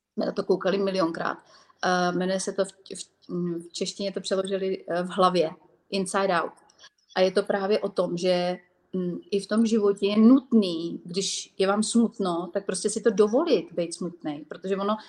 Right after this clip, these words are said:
taky, taky někdy prší a někdy svítí sluníčko. Já, eh, kdyby, kdyby pořád svítilo slunce, tak, eh, tak v tom není žádná dynamika, že jo? Ne, mm, ani si toho tolik nevážíme, takže já si myslím, že když je člověk smutnej, tak si má zapnout nějakou třeba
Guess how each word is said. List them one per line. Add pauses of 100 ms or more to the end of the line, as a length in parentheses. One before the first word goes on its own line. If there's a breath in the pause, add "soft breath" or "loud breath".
(140 loud breath)
taky, (260 soft breath)
taky
někdy
prší
a
někdy
svítí
sluníčko.
Já, (100)
eh, (720 soft breath)
kdyby,
kdyby
pořád
svítilo
slunce,
tak,
eh,
tak
v
tom
není
žádná
dynamika,
že
jo?
Ne,
mm,
ani
si
toho
tolik
nevážíme,
takže (280 loud breath)
já
si
myslím,
že
když
je
člověk
smutnej, (260 soft breath)
tak
si
má
zapnout
nějakou (340)
třeba